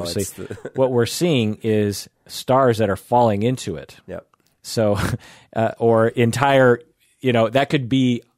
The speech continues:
Speaker 1: a solar system like ours that got too close to that
Speaker 2: Right.
Speaker 1: thing, and they're, they're being deve-, like, you know, 'cause it's one of the things that I think about. It's like, well, okay, I'm gonna be dead,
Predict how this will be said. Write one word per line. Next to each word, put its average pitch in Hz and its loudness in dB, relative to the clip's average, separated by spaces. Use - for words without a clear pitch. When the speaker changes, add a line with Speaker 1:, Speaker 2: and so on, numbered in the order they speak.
Speaker 1:
a 113 0
solar 131 0
system 110 -6
like 104 -2
ours 107 0
that 95 -6
got 104 -4
too 101 -10
close 113 -6
to 101 -8
that 90 -6
Speaker 2:
Right. 95 -8
Speaker 1:
thing, 90 -6
and 98 -2
they're, 110 -2
they're 107 -4
being 107 -2
deve-, 104 -4
like, 117 -2
you 131 2
know, 135 4
'cause 143 2
it's 160 0
one 170 0
of 175 4
the 139 4
things 143 2
that 127 4
I 113 4
think 135 2
about. 113 2
It's 120 -2
like, 117 0
well, 175 4
okay, 127 4
I'm 127 4
gonna 131 0
be 123 -2
dead, 104 0